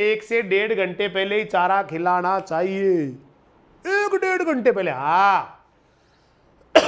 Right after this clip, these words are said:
एक डेढ़ घंटे पहले चारा दाना। मारी तो भैंस दूध ही कौन दे भाई साहब, वो तो आते ही पूछती है, "बा-, भाई बांट किधर है, बंटो कट्टे है?"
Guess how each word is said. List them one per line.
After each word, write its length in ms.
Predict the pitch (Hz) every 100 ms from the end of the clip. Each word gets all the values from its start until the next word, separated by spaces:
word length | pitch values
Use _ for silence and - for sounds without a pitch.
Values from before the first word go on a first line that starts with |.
| -
एक 440 | 302 - 277 294 294
डेढ़ 180 | 320
घंटे 220 | 330 277 302
पहले 200 | 302 302
चारा 260 | 285 269
दाना। 420 | 254 269 233 - - _ 170
मारी 240 | 180 208
तो 140 | 226
भैंस 320 | 208 190 233 190
दूध 300 | 214 247 247
ही 60 |
कौन 220 | 226 208
दे 160 | 196 190
भाई 220 | 165 170
साहब, 380 | 170 233 185 - _ _ _ _ _ - _
वो 100 | 185
तो 100 | 208
आते 260 | 226 196 226
ही 60 | 226
पूछती 380 | 220 226 233
है, 80 | 240
"बा-, 420 | 196 185 196 190
भाई 120 | 185 202
बांट 400 | 170 185 214 202
किधर 220 | 202 202
है, 60 |
बंटो 460 | 165 175 196 190 254
कट्टे 360 | 254 254 277 220
है?" 280 | 123 -